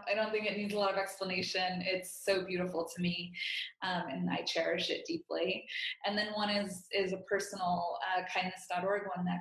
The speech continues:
we've, we've come up with, um, which is,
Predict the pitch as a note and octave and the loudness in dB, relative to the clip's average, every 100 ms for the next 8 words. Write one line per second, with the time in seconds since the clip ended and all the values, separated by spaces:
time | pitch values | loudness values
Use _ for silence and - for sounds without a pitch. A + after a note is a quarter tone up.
0 | - F3+ F3+ - - - F#3 F3+ - F3+ | -2 0 0 -2 -8 -2 0 0 0 0
1 | F3 F3 F3 F3 F3 - F#3+ F3+ F3 F3+ | 0 0 0 0 -4 -6 -2 0 2 0
2 | F#3 F#3+ F#3 F#3+ F#3 - - | 0 -2 0 0 -2 -6 -10